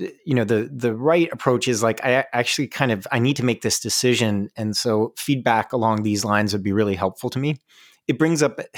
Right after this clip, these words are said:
an example. Just in the last two days, someone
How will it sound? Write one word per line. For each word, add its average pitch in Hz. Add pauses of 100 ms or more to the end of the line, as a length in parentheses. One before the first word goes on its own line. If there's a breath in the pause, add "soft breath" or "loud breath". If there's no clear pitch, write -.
(580 loud breath)
an 127
example. 113
Just 123
in 131
the 110
last 110
two 117
days, 107 (400 loud breath)
someone 120